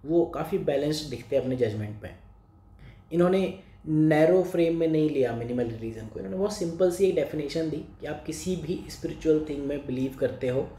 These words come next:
वो reason आपका कहलाएगा। बाकी लोगों ने बहुत नैरो फ्रेम में ले लिया होगा,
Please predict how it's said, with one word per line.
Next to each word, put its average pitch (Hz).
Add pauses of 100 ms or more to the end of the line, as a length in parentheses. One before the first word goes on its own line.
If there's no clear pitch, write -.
(340)
वो 160 (680)
reason 135
आपका 123
कहलाएगा। 110 (1120)
बाकी 156
लोगों 160
ने 160
बहुत 160
नैरो 147
फ्रेम 139
में 135
ले 131
लिया 135
होगा, 123